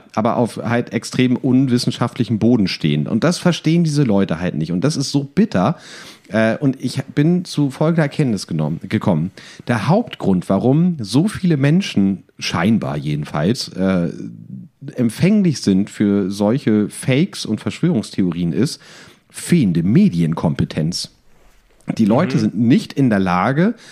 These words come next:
Speaker 1: guten von nicht guten Quellen zu unterscheiden. Äh, die n-, denken, diejenigen Quellen sind gut, die ihre Weltsicht be-, bekräftigen,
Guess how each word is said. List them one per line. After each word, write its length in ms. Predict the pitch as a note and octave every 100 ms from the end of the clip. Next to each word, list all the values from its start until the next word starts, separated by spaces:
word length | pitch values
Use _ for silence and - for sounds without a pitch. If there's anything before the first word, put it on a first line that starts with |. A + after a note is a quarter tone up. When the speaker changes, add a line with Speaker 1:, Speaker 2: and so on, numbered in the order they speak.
| - _
Speaker 1:
guten 540 | - B2+ F#3 F3+ G3 G#3
von 340 | - G#2+ F#2+
nicht 240 | A2+ -
guten 300 | - B2+ C#3+
Quellen 360 | C#3+ - G2 G#2
zu 160 | - G#2
unterscheiden. 720 | A#2+ D3 - E3 E2 C#2+ - _ - - - - _
Äh, 240 | G#2+ G#2 F2+
die 360 | A#2+ A2+ - -
n-, 380 | C3 A#2+ G#2+ -
denken, 540 | B2+ F3 - D3+ A2+
diejenigen 580 | C3+ F#3 E3+ D#3 C3+ B2+
Quellen 340 | - B2+ B2+
sind 220 | A2 G2
gut, 400 | - A#2+ G#3 - -
die 80 | A#2
ihre 280 | B2 A#2 G#2+
Weltsicht 600 | F#3 - - F#2+ - _ _
be-, 160 | - D#2
bekräftigen, 880 | E2+ - F2+ - - F#2 G2+ G3